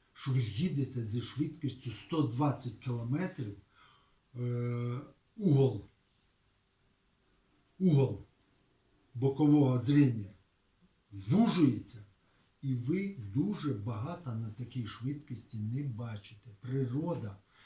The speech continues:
береже, береже людину, і вона звужує його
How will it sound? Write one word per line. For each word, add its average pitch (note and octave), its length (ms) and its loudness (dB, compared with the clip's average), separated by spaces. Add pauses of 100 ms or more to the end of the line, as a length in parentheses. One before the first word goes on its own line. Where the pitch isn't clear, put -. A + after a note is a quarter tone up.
(120)
береже, C3+ 920 0 (540)
береже C#3 720 2 (220)
людину, E3 680 0 (380)
і D#3 80 -2
вона D3 320 2
звужує E3+ 840 0 (920)
його C#3 600 4